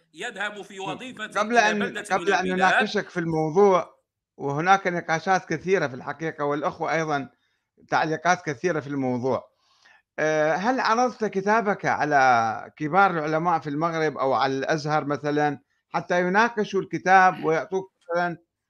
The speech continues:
Speaker 2: شهادة دكتوراه فيه أو يقروه أو مثلا يقيمون الكتاب؟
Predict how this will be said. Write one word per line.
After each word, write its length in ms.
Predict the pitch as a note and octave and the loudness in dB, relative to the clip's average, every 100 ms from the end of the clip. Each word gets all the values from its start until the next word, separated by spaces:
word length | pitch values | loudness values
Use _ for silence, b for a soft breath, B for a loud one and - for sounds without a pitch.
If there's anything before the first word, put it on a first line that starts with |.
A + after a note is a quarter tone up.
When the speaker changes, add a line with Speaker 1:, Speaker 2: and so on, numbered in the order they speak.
| _ _ | _ _
Speaker 2:
شهادة 380 | - D#3+ E3 F3 | -6 2 2 2
دكتوراه 580 | D3 D3 E3+ D#3 F3 F#3 | -4 -6 0 2 4 2
فيه 420 | - F#3 F3+ F3+ | 0 -4 0 0
أو 500 | C#3 C#3 C3+ C3 B2+ | 2 2 0 -4 -8
يقروه 1000 | F2+ B2 B2 D3 D#3 D3+ E3 G3 G3 G3+ | -10 -10 -8 -6 -4 -4 2 4 6 4
أو 180 | C#3 C#3 | 0 0
مثلا 460 | B2 B2+ C3+ C#3+ C#3+ | -2 -6 -4 -2 -4
يقيمون 600 | D3 D#3+ E3 E3+ G#3+ G3+ | -2 0 0 0 0 0
الكتاب؟ 560 | E3 E3 E3+ D#3+ D#3 | -4 -6 0 0 0